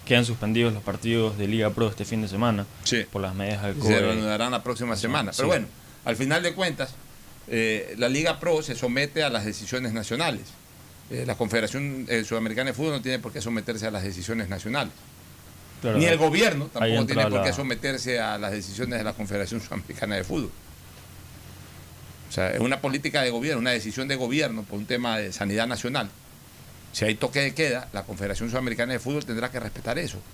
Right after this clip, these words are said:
Speaker 2: O sea, la Confederación no puede decir, "Se juega porque se juega". Cuidado, cuidado. Eh, y esto es un tema importantísimo. Mira, Fernando, que lo decimos hoy, ¿ah?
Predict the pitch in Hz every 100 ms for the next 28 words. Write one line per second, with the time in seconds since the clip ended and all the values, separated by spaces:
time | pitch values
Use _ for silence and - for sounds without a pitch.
0 | - - - - - - - - - -
1 | - 104 104 107 110 101 151 156 151 147
2 | 127 143 139 120 110 127 135 127 107 104
3 | 98 170 123 - - 110 135 165 196 -
4 | - - 123 160 135 123 - - - -
5 | - - - - - - - - - -
6 | 151 127 87 82 - - - - 104 117
7 | 202 226 214 254 254 254 - 120 240 214
8 | 151 147 220 208 214 233 196 156 151 226
9 | 190 226 143